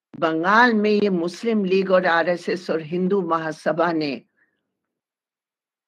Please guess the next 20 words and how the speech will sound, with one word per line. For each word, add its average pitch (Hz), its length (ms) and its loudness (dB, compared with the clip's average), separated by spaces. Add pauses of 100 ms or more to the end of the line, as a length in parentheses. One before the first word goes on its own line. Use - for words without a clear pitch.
(500)
सांप्रदायिकता 202 1120 4
के 190 220 -2
आधार 151 540 -2 (140)
पर 143 220 -2 (880)
विभाजन 185 720 4
करने 190 380 0
का 185 180 0
प्रयास 156 560 -4
किया 175 480 0 (680)
और 277 180 8 (140)
उस 440 260 6 (200)
समय 254 400 6
से 226 380 6 (240)
आत्मरक्षा 214 1000 2
समिति 214 640 -2
महिलाओं 185 600 2
की 190 400 -8 (920)
उसका 180 340 -2
मुकाबला 160 680 0
किया। - 360 -14